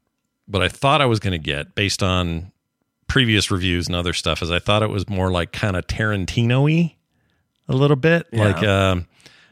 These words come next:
Speaker 1: an attempt to be sort of this, not hardcore, but, like, you know, super crimey,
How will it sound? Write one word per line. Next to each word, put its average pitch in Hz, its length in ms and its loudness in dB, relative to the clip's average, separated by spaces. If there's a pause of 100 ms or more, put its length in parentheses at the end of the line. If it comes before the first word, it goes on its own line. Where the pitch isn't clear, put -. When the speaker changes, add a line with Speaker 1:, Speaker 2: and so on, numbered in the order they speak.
Speaker 1:
an 104 140 -2
attempt 110 400 -4
to 101 80 -8
be 107 120 0
sort 104 260 0
of 104 80 -2
this, 98 300 -2 (880)
not 131 220 -8
hardcore, 92 800 -4
but, 92 140 -10
like, 98 540 -4 (480)
you 151 100 -8
know, 104 380 -2
super 160 460 -2
crimey, 123 920 0